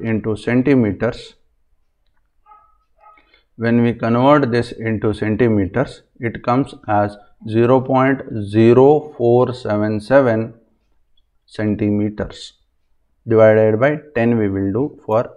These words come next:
mm into centimeters. Direct method to find elongation. What is the direct method? We don't want steps. We are going to find directly the elongation.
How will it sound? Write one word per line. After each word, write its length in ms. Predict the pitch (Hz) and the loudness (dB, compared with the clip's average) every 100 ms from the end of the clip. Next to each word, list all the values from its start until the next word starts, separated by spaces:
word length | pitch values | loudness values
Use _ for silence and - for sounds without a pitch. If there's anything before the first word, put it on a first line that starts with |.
| 107 | -8
mm 340 | 101 101 - | -6 -6 -8
into 340 | 101 95 170 185 | -8 -6 -8 -10
centimeters. 640 | - 113 95 - _ _ _ _ _ _ _ _ _ | -12 -10 -10 -14 _ _ _ _ _ _ _ _ _
Direct 440 | 110 123 139 160 151 | 4 6 6 4 2
method 500 | 127 117 139 135 143 - _ - | 0 2 2 0 -2 -16 _ -6
to 160 | 117 | -6
find 560 | - 117 113 120 120 120 - _ _ _ - - _ - | -4 -2 0 0 -2 -6 -18 _ _ _ -20 -20 _ -4
elongation. 760 | 117 110 110 104 104 104 98 101 | 2 4 4 0 -4 -6 -10 -4
What 160 | 123 | 0
is 80 | 139 | 2
the 100 | 143 | 0
direct 640 | 127 104 101 104 120 123 | -2 2 4 6 4 2
method? 380 | 131 101 92 95 - _ _ - | -2 -2 -4 -8 -12 _ _ -6
We 220 | 113 123 | 0 0
don't 380 | 117 127 139 135 | 2 2 0 0
want 420 | 123 120 110 - | -2 -2 -4 -10
steps. 540 | - - 117 - - - _ _ | -10 -2 -2 -2 -20 -20 _ _
We 280 | 120 120 120 120 | -2 -2 -2 -2
are 220 | 113 113 | 0 0
going 340 | 107 113 104 | 0 -2 -2
to 100 | 110 | -4
find 320 | 101 104 107 | -4 -4 -2
directly 540 | 98 98 104 104 127 135 | 0 0 -2 -2 0 0
the 260 | 120 113 | 2 0
elongation. 880 | 110 107 101 104 110 131 127 92 92 | 0 -2 -2 -2 0 -2 -2 -10 -10